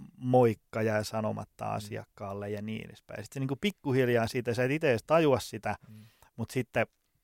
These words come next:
Speaker 1: ja eikä asiakkaakaan välttämättä tajua sitä ennen kuin ne käy sit jossain,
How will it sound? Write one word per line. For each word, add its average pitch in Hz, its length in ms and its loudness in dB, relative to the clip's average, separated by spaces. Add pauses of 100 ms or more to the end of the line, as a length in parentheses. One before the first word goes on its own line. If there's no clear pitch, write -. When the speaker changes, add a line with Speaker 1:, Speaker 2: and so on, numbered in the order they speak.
(520)
Speaker 1:
ja 117 100 -2
eikä 113 180 0
asiakkaakaan 151 680 0
välttämättä 117 400 2
tajua 117 200 2
sitä - 240 -10
ennen 160 380 2
kuin 117 140 -2
ne 107 140 -2
käy 117 220 2
sit 113 220 -8
jossain, 127 680 0